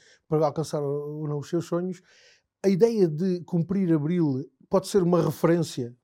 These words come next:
para, para um caminho que permita criar condições diferentes, de maior igualdade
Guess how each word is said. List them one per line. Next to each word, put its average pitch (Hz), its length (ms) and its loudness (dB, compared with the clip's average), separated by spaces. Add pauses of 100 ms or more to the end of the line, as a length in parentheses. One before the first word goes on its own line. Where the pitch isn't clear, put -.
para, 135 460 -2 (100)
para 139 220 -4
um 151 140 -2
caminho 147 520 -2 (220)
que - 80 -20
permita 139 640 -8 (400)
criar 170 160 2
condições 160 400 -2
diferentes, 151 560 -4 (140)
de 151 40 -2
maior 165 280 6
igualdade 156 680 2